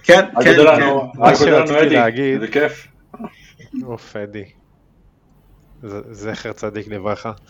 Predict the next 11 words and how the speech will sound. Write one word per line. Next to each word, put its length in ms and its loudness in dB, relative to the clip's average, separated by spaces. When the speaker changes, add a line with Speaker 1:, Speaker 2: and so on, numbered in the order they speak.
Speaker 3:
אה, 760 -6
לגבי 320 -4
האוסוס, 1000 0
ברגע 480 0
שהם 280 -2
ניצחו, 600 -2
ראיתי 320 -4
בלייב 360 0
את 100 -8
האירוע, 560 -2
אה, 320 -12